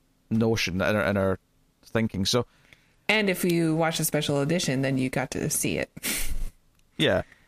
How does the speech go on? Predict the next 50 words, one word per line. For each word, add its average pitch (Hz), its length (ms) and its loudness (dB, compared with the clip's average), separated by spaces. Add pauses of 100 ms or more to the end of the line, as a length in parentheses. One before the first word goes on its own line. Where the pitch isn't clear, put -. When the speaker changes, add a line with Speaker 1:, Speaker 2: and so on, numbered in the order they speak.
(300)
Speaker 1:
Um, 104 440 2
Speaker 2:
You 180 120 0
got 170 140 0
to 185 80 0
see 165 140 0
the 151 100 0
families. 117 500 -2 (180)
Speaker 1:
and 175 100 4
the 220 60 4
special 262 360 4
edition 196 580 4 (1040)
is, 139 720 4 (100)
is 120 180 2
mostly 135 420 4
better. 107 460 4 (300)
Uh, 131 200 4
actually, 185 340 4
the 151 100 4
one 170 140 4
thing 160 220 2
that 139 100 4
I 120 140 4
would 110 160 0
take - 240 2
out, 123 340 2
and 104 380 2
people - 240 2
may 113 80 2
have 107 120 0
heard 104 140 2
me 101 60 0
say 101 120 0
this 104 120 2
before, 123 320 2
but 98 140 2
I 131 120 4
would 131 140 0
take - 220 0
out 120 160 4
where 95 100 2
you 90 100 2
see 120 160 0
the 113 80 2
families. 80 460 -2
I 120 160 2
would 123 140 0
take 113 220 0
out 117 240 2
the, 196 80 2
Speaker 2:
Mm-hmm. 165 120 2